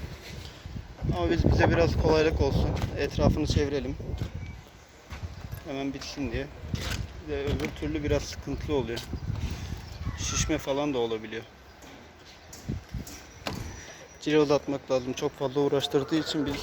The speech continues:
pratik olsun diye böyle yapıyoruz. Direkt hemen ortaya bir döşeme. Bize kolaylık olsun diye. Şöyle göstereyim hatta. Şöyle bir ortaya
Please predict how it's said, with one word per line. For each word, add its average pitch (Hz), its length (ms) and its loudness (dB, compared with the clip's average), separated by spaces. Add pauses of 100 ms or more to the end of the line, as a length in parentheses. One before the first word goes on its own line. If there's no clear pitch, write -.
(220)
pratik 151 280 2
olsun 135 340 4
diye 135 120 0
böyle 131 200 0
yapıyoruz. - 460 -8 (1500)
Direkt 143 240 0
hemen 139 240 0
ortaya 139 380 0
bir 135 100 -4
döşeme. 143 440 0 (3500)
Bize 165 180 4
kolaylık 175 460 8
olsun 143 360 4
diye. 156 140 6 (760)
Şöyle 143 120 2
göstereyim 143 540 0
hatta. 139 320 -6 (1000)
Şöyle 156 280 -2
bir 156 60 0
ortaya 160 420 -2